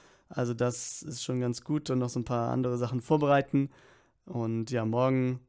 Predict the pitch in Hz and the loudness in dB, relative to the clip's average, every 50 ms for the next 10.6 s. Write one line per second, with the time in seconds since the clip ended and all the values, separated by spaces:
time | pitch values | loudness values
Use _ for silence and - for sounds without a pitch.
0 | _ _ _ _ _ - 117 117 120 120 120 120 120 - - 127 123 120 120 113 | _ _ _ _ _ -6 -4 -2 -2 -2 -2 -4 -6 -4 -4 -4 -2 -2 -4 -4
1 | 120 120 120 120 - - 131 123 120 113 120 113 110 _ - 120 120 131 131 131 | -4 -4 -4 -4 -4 -4 -4 -4 -4 -4 -4 -8 -6 _ -2 -2 0 0 0 0
2 | 127 120 117 117 - - 120 113 123 123 123 123 117 - - _ _ _ _ _ | -2 -4 -4 -6 -6 -6 -4 -4 -4 -6 -6 -8 -10 -10 -20 _ _ _ _ _
3 | _ _ _ _ _ _ _ 196 190 _ _ _ _ _ _ _ _ 107 _ - | _ _ _ _ _ _ _ -20 -20 _ _ _ _ _ _ _ _ -20 _ -16
4 | - 127 120 120 - - 117 110 107 - 147 190 - - - - 160 160 190 220 | -12 -10 -10 -8 -8 -6 -6 -6 -4 -2 -2 -4 -4 -6 -10 -2 0 2 2 2
5 | 208 196 202 - 190 175 - - 175 202 220 208 165 123 - - - 135 160 175 | 2 0 0 -2 -6 -6 -4 -4 -4 -2 0 0 -2 -2 -2 -2 -2 -2 0 0
6 | 147 - 135 123 - 123 107 - - - - 135 139 131 98 95 - - _ _ | -2 -6 -6 -8 -8 -10 -12 -12 -18 -6 -2 0 0 0 0 -4 -12 -20 _ _
7 | _ _ _ _ _ _ _ _ _ _ _ _ _ _ _ _ _ _ _ _ | _ _ _ _ _ _ _ _ _ _ _ _ _ _ _ _ _ _ _ _
8 | _ _ _ _ _ _ _ _ _ _ _ 143 135 120 113 107 - 127 120 131 | _ _ _ _ _ _ _ _ _ _ _ -2 0 0 0 -2 -4 -2 0 2
9 | 135 147 160 165 151 151 160 185 202 202 175 170 - 165 160 165 175 175 170 170 | 4 6 6 6 8 8 6 6 4 2 0 0 2 4 4 6 6 6 6 6
10 | 165 160 - - - 143 147 151 156 151 156 156 | 4 4 0 0 2 4 4 6 4 4 2 0